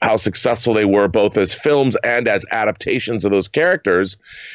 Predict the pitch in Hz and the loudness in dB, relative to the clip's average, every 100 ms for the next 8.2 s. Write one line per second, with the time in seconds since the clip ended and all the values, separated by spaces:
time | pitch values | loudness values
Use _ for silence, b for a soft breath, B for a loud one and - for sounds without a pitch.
0 | B B - 139 139 131 131 135 117 - | B B -4 -2 0 -2 -2 -2 -2 0
1 | 175 165 151 127 135 127 156 147 - 131 | 2 2 2 2 0 0 0 0 -2 0
2 | 131 139 139 - - 98 117 139 156 - | 2 0 0 -4 -2 0 2 2 0 0
3 | 160 135 156 156 135 107 110 135 135 131 | 0 2 2 2 0 2 2 2 0 0
4 | 135 160 123 110 101 127 - - 123 151 | 0 0 -2 -4 -2 -2 -2 0 4 6
5 | 180 175 160 147 151 113 B B - 151 | 6 4 4 2 2 -2 B B -4 0
6 | 143 277 339 302 330 339 233 156 151 160 | 0 2 2 4 4 4 2 0 0 2
7 | 160 160 151 - - 214 226 - 180 190 | 2 2 -2 -4 0 2 0 -4 -2 0
8 | 185 185 | 2 0